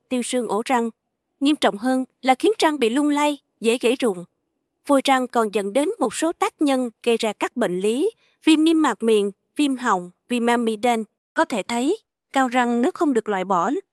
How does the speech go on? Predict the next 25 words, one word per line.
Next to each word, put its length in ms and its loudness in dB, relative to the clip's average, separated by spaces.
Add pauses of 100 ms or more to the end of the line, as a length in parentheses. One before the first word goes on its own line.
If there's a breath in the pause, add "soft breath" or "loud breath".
lâu 180 2
ngày 180 2
tích 260 -4
tụ 200 4
sẽ 140 -4
dẫn 220 -2
đến 180 -2 (100)
nhiều 140 2
tác 220 -6
hại 200 -4
nguy 160 -2
hiểm 240 -4
cho 120 -2
răng 240 -4
miệng. 220 -4 (600)
Do 140 2
đó, 300 -2 (120)
cần 180 0
thực 140 -4
hiện 200 -2
cạo 180 0
vôi 240 2
răng 180 -2
định 200 -2
kỳ 260 0